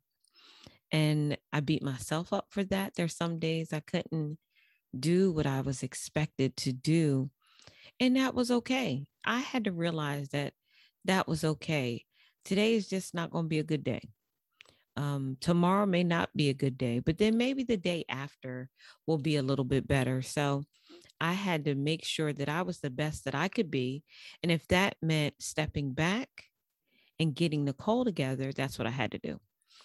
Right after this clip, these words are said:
That's exactly what I had to do. Um, I was broken. I was broken, and I had to come to terms with being broken and come to terms with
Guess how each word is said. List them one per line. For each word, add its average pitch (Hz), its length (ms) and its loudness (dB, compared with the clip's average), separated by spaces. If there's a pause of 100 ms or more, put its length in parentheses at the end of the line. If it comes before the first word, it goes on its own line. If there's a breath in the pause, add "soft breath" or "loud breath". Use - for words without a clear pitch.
(140 soft breath)
That's 151 180 0
exactly 131 460 0
what 120 120 -2
I 120 60 0
had 123 280 -2
to 127 60 -4
do. 107 280 -2 (540 loud breath)
Um, 131 400 0 (1800)
I 160 100 4
was 156 180 0
broken. - 520 -4 (880)
I 147 140 2
was 143 200 0
broken, 143 520 0 (100)
and 135 160 0
I 135 80 0
had 135 320 -2
to 139 400 -2 (540 soft breath)
come 165 180 2
to - 160 -2
terms 147 640 -2
with 131 220 0 (800)
being 147 320 2
broken 131 580 -2
and 131 140 -8
come 160 200 0
to 156 140 -4
terms 143 720 -2
with 135 280 -2